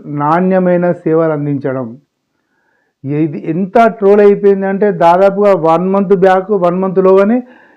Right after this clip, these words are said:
ఇరవై ఐదు లక్షల మంది బీఎస్ఎన్ఎల్కి వెళ్ళిపోయారన్న టాక్ వస్తున్నది. చాలా గొప్ప విషయం ఇది. ఇది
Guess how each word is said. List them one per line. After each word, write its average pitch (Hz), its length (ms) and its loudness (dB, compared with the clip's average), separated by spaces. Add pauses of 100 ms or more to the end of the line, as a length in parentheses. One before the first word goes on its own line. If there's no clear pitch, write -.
(140)
ఇరవై 185 220 4
ఐదు 202 80 4
లక్షల 196 360 0
మంది 220 460 2
బీఎస్ఎన్ఎల్కి 196 580 0
వెళ్ళిపోయారన్న 202 480 0
టాక్ 190 260 0
వస్తున్నది. 165 480 -6 (1400)
చాలా 185 160 2
గొప్ప 175 220 0
విషయం 233 360 2
ఇది. 151 180 -4
ఇది 151 400 -4